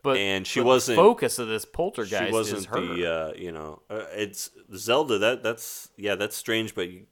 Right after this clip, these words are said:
Speaker 2: I, I would just assume that she wasn't Zelda Rubinstein before this movie.
Speaker 1: Before,
Speaker 2: It's like,
Speaker 1: yeah.
Speaker 2: this movie made
Speaker 1: This
Speaker 2: her
Speaker 1: movie
Speaker 2: that
Speaker 1: made her Zelda
Speaker 2: iconic
Speaker 1: Rubinstein.
Speaker 2: character.
Speaker 1: Sure.
Speaker 2: Yeah,
Speaker 1: That's true.
Speaker 2: so, and she's really in one scene basically, but yeah, it was, it was strange seeing all that and seeing, like,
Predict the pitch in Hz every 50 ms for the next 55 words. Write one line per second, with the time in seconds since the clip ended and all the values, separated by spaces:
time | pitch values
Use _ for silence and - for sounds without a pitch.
0 | _ _ _ _ _ - 87 90 - 60 80 85 87 85 95 87 - 90 82 -
1 | 92 85 82 80 78 71 - - - 85 80 76 - 76 - - 82 73 71 73
2 | 71 76 78 78 76 76 - - - 78 78 76 - _ _ _ _ _ _ _
3 | _ _ - 87 87 - - 85 78 73 73 - 123 120 - - 123 117 113 107
4 | 87 - 127 120 110 95 87 85 - 107 110 104 - 104 95 87 85 82 85 85
5 | 85 80 - 85 82 78 76 78 73 73 107 107 107 107 95 104 113 110 107 113
6 | 117 113 101 101 87 85 80 - 107 107 101 87 82 80 76 - - - 67 69
7 | 67 65 - - 101 95 80 67 65 67 71 _ _ _ _ - - - - 123
8 | 123 113 - - - - 73 73 69 67 - _ - - 95 - 107 104 95 101
9 | 95 85 82 80 78 76 71 76 78 73 71 71 - - 80 76 71 73 71 71
10 | 71 - - - - - - - - 76 71 - _ _ _ _ _ _ _ _
11 | _ _ _ _ _ _ - 92 90 82 76 73 76 - - - _ - 95 90
12 | - - - 110 101 95 92 85 - - - - 98 90 82 78 73 73 73 71
13 | 78 80 76 - - - 78 - - -